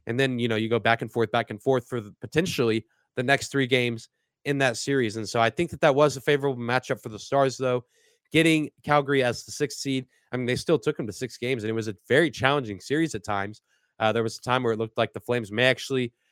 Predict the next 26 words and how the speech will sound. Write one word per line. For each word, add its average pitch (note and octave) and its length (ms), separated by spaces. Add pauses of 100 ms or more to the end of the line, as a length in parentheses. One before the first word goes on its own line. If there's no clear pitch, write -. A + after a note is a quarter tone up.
(160)
come F3+ 200
away D#3 260
with D3+ 180
the C#3 80
series, C#3+ 440
but - 120
the - 80
Stars B2 300
were B2 60
able A#2 160
to G#2+ 80
power A2+ 300
through. A#2+ 320 (300)
Would C#3 180
they E3+ 80
have E3 100
been D#3+ 120
able E3 180
to D3+ 100
do D3+ 140
that E3 220
in D3 120
a D3 60
regular C#3+ 400
playoff C#3+ 340
series, C#3 440